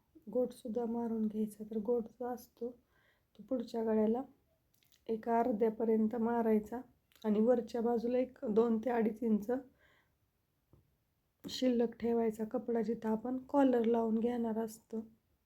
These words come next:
आणि हा,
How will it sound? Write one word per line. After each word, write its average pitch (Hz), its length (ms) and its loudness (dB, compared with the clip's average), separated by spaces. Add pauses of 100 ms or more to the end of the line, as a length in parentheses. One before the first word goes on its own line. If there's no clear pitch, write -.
(1700)
आणि 240 220 -4
हा, 240 220 -2